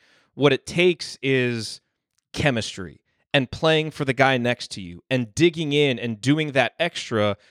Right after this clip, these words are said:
that helps you compensate. And I'm not saying that if Indiana had done all of those things that they would have been able to make up for this poor shooting performance and beaten Purdue. But Indiana still, you know, went on the road and gave up,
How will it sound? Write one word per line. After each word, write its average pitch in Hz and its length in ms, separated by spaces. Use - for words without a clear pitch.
that 139 140
helps 175 280
you 143 80
compensate. 104 720
And 156 100
I'm 185 80
not 185 160
saying 170 220
that 139 100
if - 100
Indiana 151 360
had 123 160
done 123 160
all 127 160
of 131 80
those 131 240
things 127 260
that 110 80
they 127 140
would 131 120
have 120 80
been 120 80
able 120 220
to - 140
make 113 240
up 117 220
for 120 120
this 120 160
poor 123 240
shooting 120 300
performance 123 520
and 98 280
beaten 180 300
Purdue. 185 440
But 175 80
Indiana 226 320
still, 220 420
you 180 100
know, 160 80
went 170 220
on 185 140
the 160 40
road 160 440
and 131 180
gave 151 260
up, 170 280